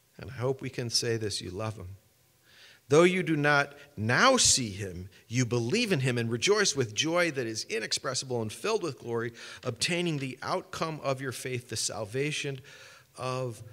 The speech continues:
your souls." As, as Lewis was saying earlier, we're on the wrong side of the door. We discern the freshness and the purity of the mo-, mo-, morning. And what this text is saying is one day we shall also be fresh and pure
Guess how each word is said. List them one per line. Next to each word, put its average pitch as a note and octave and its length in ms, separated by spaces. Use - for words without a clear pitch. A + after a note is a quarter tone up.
your A2 140
souls." - 1120
As, B2+ 180
as B2+ 200
Lewis D#3+ 360
was B2+ 120
saying D3 280
earlier, D3 320
we're C#3 160
on D#3 60
the C3 80
wrong D3+ 280
side D3 260
of B2 120
the A#2+ 80
door. D3 380
We B2+ 140
discern D3+ 520
the B2+ 60
freshness D#3 520
and B2+ 100
the A#2 60
purity D#3 460
of A#2 100
the A#2 80
mo-, D3 380
mo-, C3 260
morning. C3+ 580
And A2+ 140
what C3 160
this F3 220
text - 320
is C3 120
saying B2+ 280
is A#2+ 180
one C#3+ 300
day B2+ 180
we B2 240
shall A2+ 440
also G#2+ 420
be G#2 160
fresh G2+ 460
and F#2+ 140
pure G2+ 520